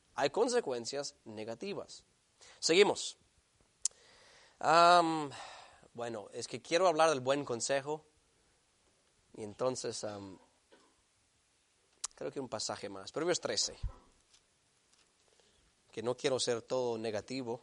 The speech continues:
<laughs> Entonces hay que hablar del buen consejo también.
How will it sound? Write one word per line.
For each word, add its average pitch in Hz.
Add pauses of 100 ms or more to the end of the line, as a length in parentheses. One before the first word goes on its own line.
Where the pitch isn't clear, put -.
(200)
<laughs> -
Entonces 113
hay 113
que 120
hablar 110
del 107
buen 113
consejo 107
también. 107